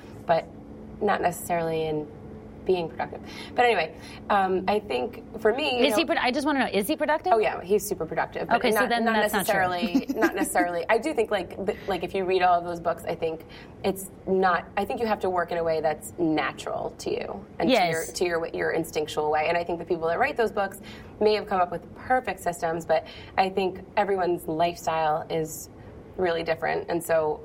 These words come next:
Speaker 1: you know, I don't think that those books can really take into account all the other things that are going on in your life.
Speaker 2: Absolutely, and they're also not t-, taking into account, uh, how efficient one person is at one thing versus another. Like,
Speaker 1: Right.
Speaker 2: there's certain things that I can write in an hour,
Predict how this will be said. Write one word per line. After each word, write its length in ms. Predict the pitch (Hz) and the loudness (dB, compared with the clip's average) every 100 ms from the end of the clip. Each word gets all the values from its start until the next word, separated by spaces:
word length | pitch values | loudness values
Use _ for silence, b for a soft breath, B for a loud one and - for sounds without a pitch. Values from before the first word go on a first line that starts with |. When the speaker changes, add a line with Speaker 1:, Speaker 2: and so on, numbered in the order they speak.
| - - - - | -14 -20 -8 0
Speaker 1:
you 100 | 185 | 0
know, 120 | 160 | 2
I 80 | 170 | 2
don't 200 | 175 170 | 2 0
think 300 | 170 160 - | -4 -4 -8
that 100 | 165 | -4
those 160 | 165 | -2
books 300 | 160 160 - | -2 -4 -4
can 200 | - 170 165 | -4 -2 0
really 320 | 175 170 160 | 0 0 -2
take 240 | - 165 | -4 -6
into 180 | 165 160 | -6 -4
account 460 | 160 - 160 160 151 B B B - - | -6 -2 0 0 -2 B B B -4 2
all 180 | 190 175 | 4 4
the 140 | 175 | 2
other 220 | 175 165 | 0 0
things 260 | 160 156 156 | 0 -2 0
that 80 | 156 | -2
are 40 | |
going 200 | 151 151 | -2 -2
on 140 | 147 | 0
in 60 | 147 | 0
your 180 | 147 147 | 0 0
life. 300 | 147 151 190 | 0 -2 -2
Speaker 2:
Absolutely, 420 | - 294 302 359 302 | 0 0 2 2 2
and 80 | |
they're 100 | 277 | 2
also 180 | 285 330 | 2 2
not 300 | 302 254 208 | 2 0 -2
t-, 100 | - | -6
taking 300 | - 254 233 | -2 0 0
into 200 | 220 208 | -2 -2
account, 440 | 190 214 196 190 - | -4 0 0 -2 -2
uh, 200 | - 175 104 - B | -2 -2 -6 -12 B
how 220 | - 254 226 | 2 4 4
efficient 400 | - 262 226 196 | 2 -2 0 0
one 260 | 208 214 | 0 0
person 300 | 202 190 214 | 0 0 0
is 160 | 190 175 | -2 -2
at 80 | 165 | -2
one 260 | 196 196 | 0 -2
thing 160 | 185 190 | -2 -2
versus 260 | 180 175 | -2 -2
another. 480 | 185 220 233 180 175 B B - | -2 0 2 2 0 B B -4
Like, 160 | 196 196 | -2 -2
Speaker 1:
Right. 220 | - - - | -4 -8 -2
Speaker 2:
there's 180 | 240 - | 0 2
certain 160 | 269 | 0
things 140 | 247 220 | 0 0
that 120 | 220 | 0
I 120 | 196 | 0
can 200 | 233 208 | -2 0
write 240 | 208 220 - | 2 0 -2
in 140 | 208 | -2
an 120 | 180 | -2
hour, 560 | - 240 240 165 175 | 0 2 2 2 0